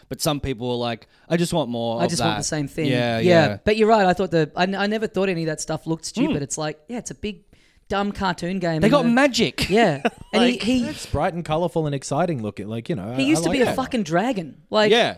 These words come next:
Speaker 3: Colours are great.
Speaker 2: Yeah.
Speaker 1: I'm a big fan.
Speaker 3: I'm always looking at 'em.
Speaker 1: I'm a big fan, although they don't feature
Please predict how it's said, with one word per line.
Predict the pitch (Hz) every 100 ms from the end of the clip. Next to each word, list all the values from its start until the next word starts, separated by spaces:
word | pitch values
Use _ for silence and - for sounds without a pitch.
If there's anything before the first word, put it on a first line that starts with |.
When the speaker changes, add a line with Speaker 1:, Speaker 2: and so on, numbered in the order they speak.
| - -
Speaker 3:
Colours | 208 294 165
are |
great. | 120 110 127 - -
Speaker 2:
Yeah. | 247 392 262
Speaker 1:
I'm | 135 139 135 117
a | 120
big | 120 107
fan. | - 110 101
Speaker 3:
I'm | 226
always | - 165 170 151
looking | 123 139 123
at | 85
'em. | 78
Speaker 1:
I'm | 131 135
a |
big | 120 131
fan, | - 131 120
although | 127 131
they | 131
don't | 143 165 113
feature | 147 127 135 123